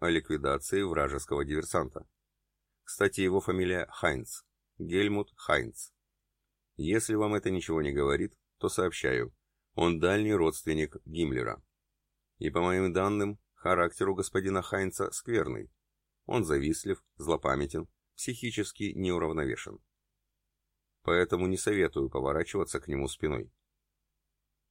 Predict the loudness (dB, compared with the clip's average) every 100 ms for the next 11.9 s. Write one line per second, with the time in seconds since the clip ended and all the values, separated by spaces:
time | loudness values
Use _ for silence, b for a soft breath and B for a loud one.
0 | _ _ _ _ 0 2 2 0 0 -4
1 | -2 -2 -4 -2 -2 -4 _ _ _ _
2 | _ _ -10 -2 -2 0 2 2 2 0
3 | 2 4 4 2 0 0 0 2 2 2
4 | -2 -2 0 0 0 0 -2 -6 -12 -12
5 | _ _ _ _ _ _ _ _ _ _
6 | _ _ _ _ -2 4 6 6 2 2
7 | 4 4 2 0 -2 -2 -2 0 2 0
8 | 0 -6 _ _ _ _ 2 2 6 6
9 | 4 4 2 4 0 0 0 4 4 2
10 | 0 0 2 0 0 2 0 0 -2 -2
11 | -2 0 -2 -4 -6 -4 -4 -6